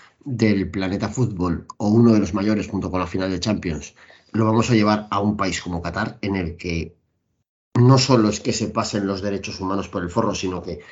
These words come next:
le suda los pelotas a tres tiempos los derechos humanos, hasta tal punto que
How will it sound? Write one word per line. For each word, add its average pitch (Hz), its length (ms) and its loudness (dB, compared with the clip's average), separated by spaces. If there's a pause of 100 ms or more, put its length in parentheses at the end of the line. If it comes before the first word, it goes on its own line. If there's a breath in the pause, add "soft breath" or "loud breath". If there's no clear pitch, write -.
(160 loud breath)
le 95 280 -2
suda 110 680 0 (240)
los 95 680 -8 (420)
pelotas 107 400 0
a 98 60 -6
tres 101 200 -6
tiempos 101 420 0
los 85 200 -6
derechos 92 400 -4
humanos, 127 540 2 (600 loud breath)
hasta - 280 -2
tal 127 240 0
punto 123 560 2 (760)
que 98 380 -4